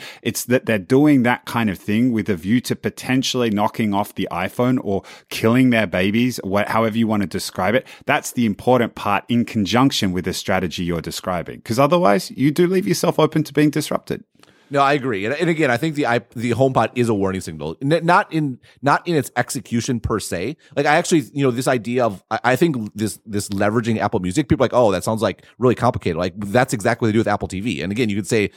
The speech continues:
Speaker 2: you can, <laughs> you can certainly raise question about Apple T V, but if they are going to be a company that monetizes through selling high margin hardware, th-,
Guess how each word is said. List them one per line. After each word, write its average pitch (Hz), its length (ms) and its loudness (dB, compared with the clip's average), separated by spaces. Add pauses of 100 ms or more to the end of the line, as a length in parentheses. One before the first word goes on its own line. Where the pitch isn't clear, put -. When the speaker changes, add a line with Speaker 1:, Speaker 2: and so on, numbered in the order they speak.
(260)
Speaker 2:
you 131 160 2
can, 127 120 2
<laughs> - 80 -10
you 147 60 4
can 113 360 2
certainly 135 420 2
raise 110 260 2
question 127 260 0
about 95 100 -2
Apple 104 120 -2
T 104 120 -8
V, 151 140 0
but 104 160 2
if - 80 -6
they 120 140 2
are 113 100 2
going 113 200 0
to 117 60 -2
be 110 120 -2
a 90 60 -4
company 95 480 -4 (280)
that 107 160 2
monetizes 107 580 2
through 92 100 -12
selling 98 200 0
high 107 140 0
margin 87 280 -2
hardware, 92 440 0 (200)
th-, - 100 -20